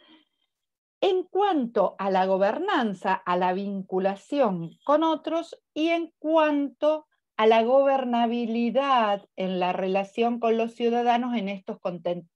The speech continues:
contextos tan críticos. Dicho esto, podemos pensar que aparecen algunas claves de diseño hacia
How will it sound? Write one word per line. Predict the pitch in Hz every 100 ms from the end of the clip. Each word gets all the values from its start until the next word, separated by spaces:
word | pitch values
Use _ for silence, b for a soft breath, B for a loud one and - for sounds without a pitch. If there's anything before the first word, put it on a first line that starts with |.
| _
contextos | - 185 185 180 - 185 -
tan | 185 175 160
críticos. | 170 170 _ - _ _ _ _ b b b _ _ -
Dicho | 403 523 - 233 190
esto, | 180 185 175 _ _ 175 196 226 _ _ _ _ _
podemos | 208 214 226 311 311 262 233 -
pensar | 214 214 208 - 240 190 160 170 - b _ -
que | 247
aparecen | 240 254 262 302 311 320 285
algunas | 240 220 269 285 - _
claves | - 262 262 262
de | 233 202
diseño | 226 233 - 240 233 226 233 247 233 b b _ _ -
hacia | 226 247 - - 262 269